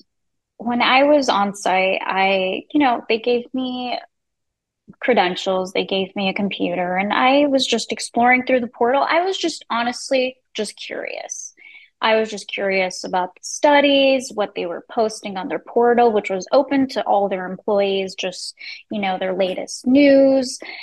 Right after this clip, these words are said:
um, their studies, what they're doing next and whatnot.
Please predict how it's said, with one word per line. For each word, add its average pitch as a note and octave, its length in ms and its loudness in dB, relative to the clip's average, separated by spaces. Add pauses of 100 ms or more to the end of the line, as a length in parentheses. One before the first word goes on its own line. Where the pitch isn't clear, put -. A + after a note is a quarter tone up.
(360)
um, F#3 420 -4 (140)
their F#3+ 120 -4
studies, A3+ 920 2
what G3+ 160 -4
they're F#3 140 -4
doing F3+ 400 -6
next A3+ 540 2
and G#3 100 -4
whatnot. G#3 560 0